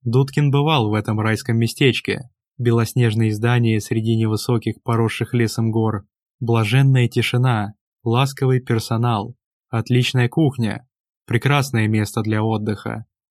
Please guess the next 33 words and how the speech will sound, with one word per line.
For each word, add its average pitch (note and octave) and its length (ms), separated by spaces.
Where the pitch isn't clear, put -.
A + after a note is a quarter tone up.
Но B2 140
просто D#3 360
так C#3 280
туда A#2 240
не A2+ 120
заглянешь. A2 680
Дудкин C#3 480
решил A2 380
позвонить. A2 680
Справедливости C#3 760
ради D3 280
надо A#2 280
было A#2 240
отметить, C3 580
что - 240
связь D3 360
в A#2+ 80
городке B2 500
работала A2+ 520
чётко. - 600
До A#2 200
кабинета A2+ 560
Анны D3 400
Дудкин C3+ 500
дозвонился A2+ 640
не A#2 100
сразу, A2+ 580
но A#2 140
чужой A#2+ 360
суховатый A2+ 580
голос C3+ 400
объяснил B2 520
ему, G2+ 440